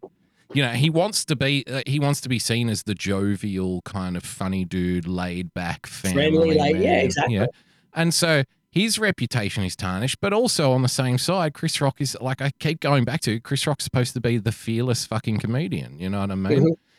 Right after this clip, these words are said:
Speaker 1: He's, uh, you know, the Netflix <laughs> fucking specials and, you know, the movie. And I like Chris Rock, don't get me wrong.
Speaker 2: Ooh, yeah, very funny guy.
Speaker 1: Very fucking funny guy. I love that. One of my favorite movies of his, I think it got terrible reviews, was the one he did with Sir Anthony Hopkins,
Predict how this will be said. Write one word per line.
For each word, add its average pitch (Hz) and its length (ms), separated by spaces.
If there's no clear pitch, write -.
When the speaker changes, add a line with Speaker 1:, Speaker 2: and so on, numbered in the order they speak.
Speaker 1:
He's, 185 260
uh, - 40
you 110 180
know, 110 160
the 110 100
Netflix 143 540
<laughs> - 20
fucking 113 300
specials 135 760
and, 117 140
you 120 80
know, 120 160
the 107 140
movie. 156 500
And 170 160
I 208 380
like 311 340
Chris - 300
Rock, - 340
don't 202 220
get 220 160
me 180 80
wrong. 156 360
Speaker 2:
Ooh, 320 300
yeah, 247 320
very 156 160
funny 190 220
guy. - 340
Speaker 1:
Very 277 260
fucking 175 380
funny 113 300
guy. 69 320
I 135 80
love 180 200
that. 202 220
One 151 240
of 214 60
my 170 160
favorite 143 320
movies 117 340
of 92 120
his, 101 220
I - 120
think 113 200
it 110 120
got 98 200
terrible 101 420
reviews, 92 520
was 107 160
the 110 80
one 113 220
he 113 160
did 104 420
with 104 540
Sir 98 180
Anthony 98 320
Hopkins, - 1500